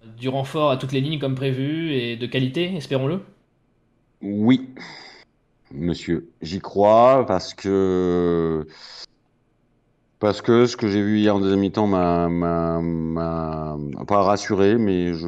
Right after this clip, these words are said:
Speaker 2: je... Je pense que c'est encore jouable et que comptablement, on n'est pas encore suffisamment décroché pour ne pas y croire.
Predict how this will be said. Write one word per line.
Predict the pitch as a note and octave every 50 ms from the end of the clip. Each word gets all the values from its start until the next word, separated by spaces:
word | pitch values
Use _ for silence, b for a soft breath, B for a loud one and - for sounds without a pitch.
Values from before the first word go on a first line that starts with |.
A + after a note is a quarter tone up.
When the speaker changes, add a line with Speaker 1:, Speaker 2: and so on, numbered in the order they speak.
| E2 E2 E2 D#2+
Speaker 2:
je... | D#2 D#2+ D#2+ D#2 D2+ D2+ D2+ D2+ C#2+ C#2 B1+ A1+ - - - - - _ _ _ _ _ _ B B B B B B B _ _ - -
Je | - -
pense | - B2+ C3+ C3
que | - A2+
c'est | - A#2+
encore | A2 G#2+ G#2 A#2+ A2+ G#2+
jouable | G#2 G#2 A2 A2 A2+ A#2+ B2+ C3 B2+
et | A#2 - G2 F#2 -
que | - - G2+ G2 G2 G2 F#2+
comptablement, | F#2 - G#2 G#2 G2 - G#2+ G2+ G2 G2+ G2+ G2+ G2+ - G2+ - G#2 G#2+ G#2+ G#2+
on | G#2
n'est | F#2 F2 E2+
pas | - F#2+
encore | F#2+ F2+ - F#2 - -
suffisamment | - - - - G#2+ F#2+ G2+ G2 G2 G2
décroché | F#2 G2 - - F#2+ F2 - - G2+ G2
pour | F#2+ F#2+ - F#2+ F2+ F2
ne | E2+ E2+
pas | D#2+ F#2
y | E2+ E2
croire. | - D#2+ C#2+ -